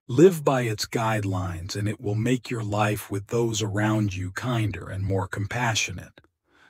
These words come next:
God's wisdom is a gift of grace. Our Father,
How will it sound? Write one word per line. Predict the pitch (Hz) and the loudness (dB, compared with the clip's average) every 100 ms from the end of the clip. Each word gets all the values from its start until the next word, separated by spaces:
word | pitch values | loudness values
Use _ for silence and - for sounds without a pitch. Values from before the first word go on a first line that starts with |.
| _ | _
God's | 120 135 147 113 | 2 4 4 0
wisdom | 104 120 110 - 101 85 | 2 4 4 0 -4 -2
is | 95 | -2
a | 104 | -4
gift | 101 123 - | 0 0 0
of | 110 101 | -4 -4
grace. | 120 120 90 - - - _ _ _ _ _ | 0 0 0 -4 -8 -8 _ _ _ _ _
Our | 113 127 | 2 2
Father, | - 135 110 95 87 - | 4 4 4 2 -6 -12